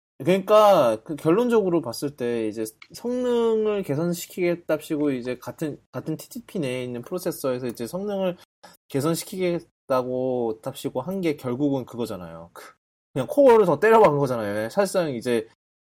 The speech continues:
옛날에 듀얼 코어가 시작되게 된 그 계기, 그 사-, 그때 상황을 거의 반복하는 거잖아요. 이제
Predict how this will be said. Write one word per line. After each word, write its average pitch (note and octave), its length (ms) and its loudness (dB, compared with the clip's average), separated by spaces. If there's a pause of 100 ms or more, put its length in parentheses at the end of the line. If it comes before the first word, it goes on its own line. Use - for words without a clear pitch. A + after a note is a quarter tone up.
(120)
옛날에 D#3+ 440 4
듀얼 E3+ 300 6
코어가 F3 340 6
시작되게 G3 480 2
된 D#3+ 320 -2
그 C#3 320 2
계기, E3 720 -2
그 D3+ 260 8
사-, F#3 240 0
그때 F#3 260 0
상황을 F#3+ 320 2
거의 C#3+ 140 0
반복하는 C#3+ 400 -4
거잖아요. A2+ 400 -8
이제 A2 300 0